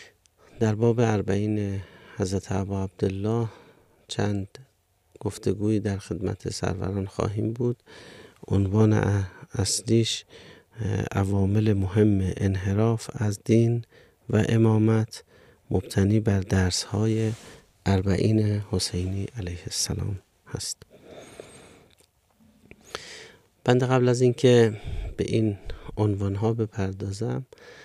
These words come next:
اگه بخوام تمام عوامل انحراف رو در سه عنوان کلی ارائه بدم،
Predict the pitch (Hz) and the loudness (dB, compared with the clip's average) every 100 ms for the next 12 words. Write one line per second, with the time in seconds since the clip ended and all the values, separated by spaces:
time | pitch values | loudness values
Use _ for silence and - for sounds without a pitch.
0 | - _ _ 131 123 120 - 123 113 107 | -20 _ _ -2 0 0 0 -2 0 -2
1 | 110 120 117 101 95 - - - 107 101 | 0 0 0 -2 -6 -10 -20 -10 -8 -4
2 | 104 104 120 113 - 98 95 101 104 101 | -4 -4 -2 -4 -4 -6 -6 -6 -4 -6
3 | - - 92 92 _ - - - _ _ | -8 -10 -10 -12 _ -20 -20 -20 _ _
4 | _ _ 127 113 113 107 110 - _ - | _ _ -8 -4 -2 -2 -6 -14 _ -16
5 | 104 - - 127 - 104 98 107 104 92 | -10 -6 0 0 0 -2 -2 -2 -2 -2
6 | - - 98 101 113 101 - _ - - | -4 -4 -4 -2 -2 -2 -8 _ -20 -20
7 | _ - - - _ _ - - 107 104 | _ -20 -20 -20 _ _ -10 -4 -2 -2
8 | - 104 104 120 123 127 | -2 -2 0 0 0 -4